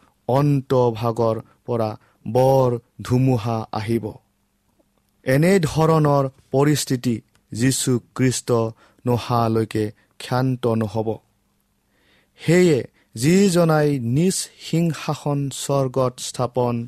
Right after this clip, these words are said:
কৰিলে আৰু যাৰ ৰাইজই সকলোকে শাসন কৰে, সেইজনাৰে হকে পৰস্পৰে লগ লাগি কাৰ্য সম্পন্ন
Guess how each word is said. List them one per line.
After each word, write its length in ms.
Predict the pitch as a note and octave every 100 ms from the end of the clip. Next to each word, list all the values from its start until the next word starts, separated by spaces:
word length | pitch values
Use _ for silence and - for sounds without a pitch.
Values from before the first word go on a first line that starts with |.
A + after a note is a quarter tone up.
| _ - _ -
কৰিলে 380 | B2+ C3 B2+ G#2+ _ _ _ _ _ -
আৰু 260 | B2+ C#3+ A#2+ - _ _ _ _
যাৰ 540 | - G#2 C3+ D#3+ D#3 D3+ C#3+ - _ _ -
ৰাইজই 680 | A2 C#3+ E3 D#3 C3+ C#3 C3+ - -
সকলোকে 580 | C#3+ - F3 E3 D3 C#3 C3 _ _ -
শাসন 540 | C#3 C3+ - C#3+ C#3 C3+
কৰে, 300 | C3 C3 A#2 - _ _ _ _
সেইজনাৰে 840 | - C#3+ D3 C#3+ B2 C3 B2+ A#2+ A#2+
হকে 440 | - - A#2 A#2+ A2+ A#2+ _ _ -
পৰস্পৰে 720 | C#3+ E3+ F3+ - D#3 D3+ C#3+ C#3 - _ _
লগ 380 | A#2+ C3+ D3 C#3 C3+
লাগি 360 | C3 B2+ A#2+ B2 A#2 _ _
কাৰ্য 640 | C3+ C3 C3 A#2+ B2 A#2 A2 _ _ -
সম্পন্ন 640 | C#3 C3+ B2+ - G3 F#3